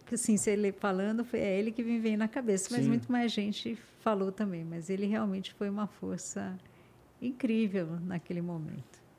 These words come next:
Speaker 2: Você acha que pra área da medicina ali meio que nasceu essa divulgação científica?
Speaker 1: Eu acho que sim.
Speaker 2: É?
Speaker 1: Que se falou mais, começou a ficar mais em evidência.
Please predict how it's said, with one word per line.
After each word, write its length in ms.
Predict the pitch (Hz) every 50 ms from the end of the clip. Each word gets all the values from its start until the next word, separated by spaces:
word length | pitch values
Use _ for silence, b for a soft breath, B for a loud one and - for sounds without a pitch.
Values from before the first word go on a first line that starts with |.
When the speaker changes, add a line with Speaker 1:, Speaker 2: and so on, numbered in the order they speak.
| - - -
Speaker 2:
Você 140 | - - 160
acha 180 | 151 147 151 -
que 80 | -
pra 200 | 151 - 147 147
área 140 | 147 143 143
da 100 | 143 143
medicina 560 | 127 127 135 - - - - 156 160 151 143
ali 240 | 135 139 135 160 165
meio 240 | 147 143 147 139 143
que 100 | - 135
nasceu 400 | 127 113 113 - - 170 160 123
essa 220 | 117 113 - 120
divulgação 520 | 104 117 117 113 110 117 113 117 - 127 117
científica? 540 | 113 - 107 107 - 170 160 - 254 254
Speaker 1:
Eu 40 | 269
acho 200 | 294 320 - -
que 100 | - 349
sim. 380 | 320 - - - 196 160 160 156 143 - - -
Speaker 2:
É? 200 | - 120 143 151 151
Speaker 1:
Que 180 | - 190 185
se 180 | 180 - - -
falou 340 | - 214 190 180 185 196 190
mais, 540 | 170 160 160 180 208 208 196 180 175 170 -
começou 400 | - - 180 175 175 - - 196
a 40 | -
ficar 280 | - - - 180 175
mais 440 | 165 170 175 180 185 196 196 185 190
em 100 | 185 175
evidência. 840 | 165 156 165 165 160 160 170 175 185 202 214 - - - 226 - 202